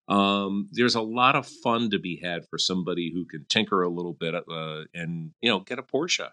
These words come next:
I mean, yeah, these cars were cheap when they were new, uh, you know, compared to what they cost now, that's for darn sure. But, uh,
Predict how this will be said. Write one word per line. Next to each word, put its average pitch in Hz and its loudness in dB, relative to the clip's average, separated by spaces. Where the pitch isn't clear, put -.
I 85 -14
mean, 92 -4
yeah, 127 8
these 107 -2
cars 123 0
were 113 -4
cheap - 2
when 110 0
they 104 0
were 92 -2
new, 90 0
uh, 82 -6
you 92 2
know, 80 0
compared 92 2
to 90 0
what 87 -2
they 85 -2
cost 90 4
now, 92 2
that's 95 -2
for 71 -6
darn 107 4
sure. 76 -6
But, 95 0
uh, 98 -2